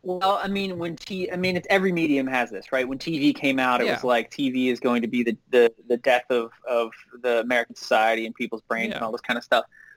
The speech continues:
Speaker 1: But you have to admit, it's getting tighter, it's getting quicker, it's getting faster, it's getting more prevalent. Like,
Speaker 2: It's getting better.
Speaker 1: nine channels to a thousand channels to,
Speaker 2: But
Speaker 1: to you were gonna play video games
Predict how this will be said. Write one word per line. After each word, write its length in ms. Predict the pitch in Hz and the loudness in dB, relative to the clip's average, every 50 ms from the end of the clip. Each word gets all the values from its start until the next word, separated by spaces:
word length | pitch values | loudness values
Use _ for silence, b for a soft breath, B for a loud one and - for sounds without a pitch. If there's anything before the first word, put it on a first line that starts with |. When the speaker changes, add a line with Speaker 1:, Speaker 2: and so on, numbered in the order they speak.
| B _ | B _
Speaker 1:
But 240 | - 185 180 156 - _ _ _ _ _ _ _ _ _ _ - | 2 2 2 2 0 _ _ _ _ _ _ _ _ _ _ -20
you 180 | 156 - 170 | -20 -12 -6
have 320 | 156 - 190 202 220 214 - | -2 0 0 0 0 -2 -4
to 100 | 196 160 | -6 -6
admit, 380 | 143 131 143 160 180 165 - - | -6 -6 -6 -8 -8 -8 -8 -10
it's 180 | 135 - _ _ _ _ | -16 -20 _ _ _ _
getting 500 | - 185 190 185 180 170 160 156 147 139 139 _ _ _ _ _ _ _ _ _ - | -4 -2 -2 0 -2 -2 -4 -6 -8 -10 -14 _ _ _ _ _ _ _ _ _ -18
tighter, 480 | - - - 165 175 170 147 127 113 | -10 -6 -2 0 0 0 0 -2 -4
it's 140 | - - - | -6 -10 -10
getting 380 | - 165 165 156 160 151 143 - _ _ | -6 -4 -2 -2 -2 -4 -6 -10 _ _
quicker, 400 | - - - 180 - - 139 123 | -10 -6 -4 -4 -4 -4 -4 -4
it's 160 | 117 117 - - | -4 -4 -6 -4
getting 340 | - 170 160 160 151 139 - _ - | -2 0 2 2 0 -2 -4 _ 0
faster, 440 | 160 156 151 147 - - 147 127 117 | 0 0 0 -2 -6 -8 -6 -6 -6
it's 120 | 113 _ | -6 _
getting 240 | - 156 151 151 151 | -4 -4 -2 -2 -2
more 160 | 147 139 123 | -2 -4 -4
prevalent. 560 | - - 151 156 151 147 131 120 113 - - | -2 0 0 0 0 0 -4 -8 -8 -6 -2
Like, 340 | 139 139 135 131 123 - _ _ | 0 0 2 0 0 -6 _ _
Speaker 2:
It's 180 | _ - 147 | _ -8 -6
getting 220 | 147 196 180 180 170 | -4 -2 -2 -4 -4
better. 340 | 151 151 156 185 196 170 - | -4 -2 -2 -2 -2 -4 -4
Speaker 1:
nine 500 | 151 151 160 156 165 175 180 175 175 160 | -2 0 2 4 4 4 4 2 0 -2
channels 560 | - - 175 160 151 147 147 143 135 127 - | -6 -4 -4 -2 -4 -4 -6 -8 -10 -12 -14
to 140 | - - 151 | -10 -8 -8
a 60 | 143 | -6
thousand 420 | - - 156 156 165 175 165 - _ _ - _ | -2 -2 0 0 0 0 -2 -4 _ _ -20 _
channels 520 | - 160 156 - _ _ - 131 - - | -16 -16 -16 -16 _ _ -20 -20 -20 -20
to, 360 | - - 143 143 139 139 135 - _ _ _ _ _ _ - | -16 -10 -8 -8 -6 -6 -8 -10 _ _ _ _ _ _ 0
Speaker 2:
But 140 | - 208 175 | 2 2 2
Speaker 1:
to 60 | 165 | 2
you 140 | 151 175 180 | 0 2 4
were 80 | 185 | 4
gonna 160 | 170 185 165 160 | 4 4 2 2
play 180 | - 190 196 | 2 4 4
video 260 | 196 202 202 208 190 | 4 4 4 4 4
games 280 | 180 180 185 180 175 - | 4 2 0 -4 -6 -10